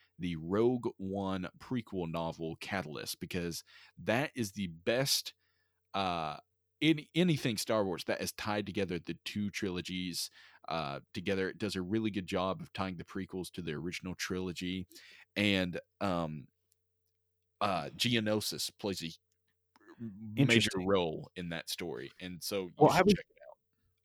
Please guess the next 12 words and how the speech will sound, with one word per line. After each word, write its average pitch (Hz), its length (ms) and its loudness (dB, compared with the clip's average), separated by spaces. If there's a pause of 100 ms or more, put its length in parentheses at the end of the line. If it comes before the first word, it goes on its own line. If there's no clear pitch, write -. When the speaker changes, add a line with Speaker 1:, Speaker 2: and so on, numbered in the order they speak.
Speaker 2:
I 151 160 10
will. 147 260 12
I 104 140 8
was 156 140 8
gonna 208 220 6
ask 117 380 2
you 98 120 4
if 95 180 2
you 135 120 8
liked 104 460 0
the 101 140 2
aspect 98 680 0